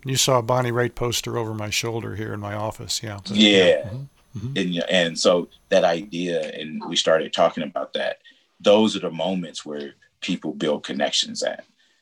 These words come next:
Speaker 2: So, so what we do is really train people to spot up, how do we know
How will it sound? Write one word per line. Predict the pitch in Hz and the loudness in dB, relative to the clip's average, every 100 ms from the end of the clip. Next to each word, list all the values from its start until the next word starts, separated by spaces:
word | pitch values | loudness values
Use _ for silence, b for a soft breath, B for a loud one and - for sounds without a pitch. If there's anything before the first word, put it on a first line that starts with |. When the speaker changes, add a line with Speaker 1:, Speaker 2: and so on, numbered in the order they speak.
| _ | _
Speaker 2:
So, | - 90 85 - | 4 4 4 -2
so | - 90 | -2 2
what | 92 87 | 2 2
we | 87 | 0
do | 98 98 | 2 2
is | 90 82 | 0 -2
really | 87 78 | -6 -4
train | 73 87 82 78 | -4 -2 -2 -4
people | - 73 73 71 b b b - | -10 -10 -10 -12 b b b -12
to | 87 | -6
spot | - 80 76 | 0 0 2
up, | 71 - | -2 -6
how | - 98 | -4 0
do | 107 | 2
we | 95 87 | 2 0
know | 80 78 73 | -2 -4 -4